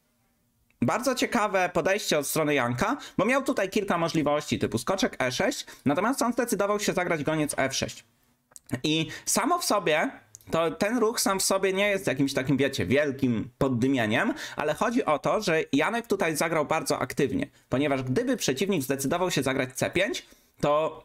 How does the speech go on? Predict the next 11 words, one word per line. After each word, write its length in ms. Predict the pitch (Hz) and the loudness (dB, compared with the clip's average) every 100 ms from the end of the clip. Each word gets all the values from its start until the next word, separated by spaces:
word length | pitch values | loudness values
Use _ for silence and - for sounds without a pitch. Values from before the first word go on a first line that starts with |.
| - | -4
czarne 340 | - 202 254 | 0 2 2
nie 160 | 196 190 | 2 0
chcą 280 | - 226 160 | 0 0 0
wracać 340 | 143 143 139 | 0 0 -2
tym 160 | - 127 | 0 0
skoczkiem 420 | - 123 - 117 | 0 -2 0 2
na 160 | 113 110 | 2 0
którąś 300 | - 123 117 | 0 0 2
z 100 | - | -2
tych 160 | 127 | -2
pól, 280 | 123 101 127 | 0 2 2